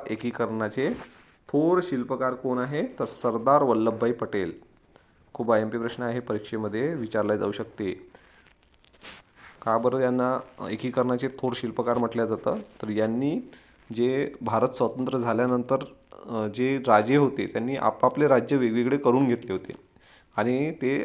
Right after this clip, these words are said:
आपल्या राज्याचं भारत विलगीकरण होऊ देत नव्हते. त्यावेळेला सरदार वल्लभभाई पटेल यांनी,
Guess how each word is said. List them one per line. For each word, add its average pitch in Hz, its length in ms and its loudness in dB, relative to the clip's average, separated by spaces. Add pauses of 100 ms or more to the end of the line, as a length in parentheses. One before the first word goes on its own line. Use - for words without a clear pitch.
आपल्या 131 260 6
राज्याचं 127 600 2 (380)
भारत - 360 0 (180)
विलगीकरण 147 640 4
होऊ 143 240 2
देत 135 200 4
नव्हते. 98 520 -4 (120)
त्यावेळेला 127 520 4 (300)
सरदार 113 280 0
वल्लभभाई 127 460 2
पटेल 120 460 -2 (360)
यांनी, 135 600 0